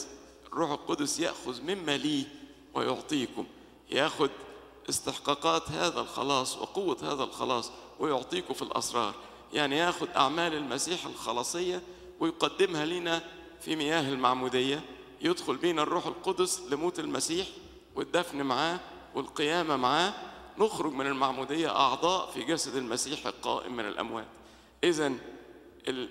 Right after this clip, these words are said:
المية في المعمودية مش مية عادية، ولكن مية بيعمل فيها الروح القدس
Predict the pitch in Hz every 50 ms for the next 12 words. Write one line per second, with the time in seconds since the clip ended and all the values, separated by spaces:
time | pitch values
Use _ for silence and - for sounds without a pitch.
0 | - - 135 135 139 170 185 214 214 190 175 156 143 143 147 139 139 139 127 127
1 | 131 160 - - 151 139 135 - - - 165 165 160 147 131 110 113 123 151 160
2 | - - - - - - - - - - - - - - 123 131 139 - 139 139
3 | 156 185 208 208 190 185 185 190 - - - - - - - - - - - 160
4 | 175 202 208 185 160 151 147 - 185 190 170 151 143 135 151 165 165 - 147 -
5 | - - 185 180 185 190 - - -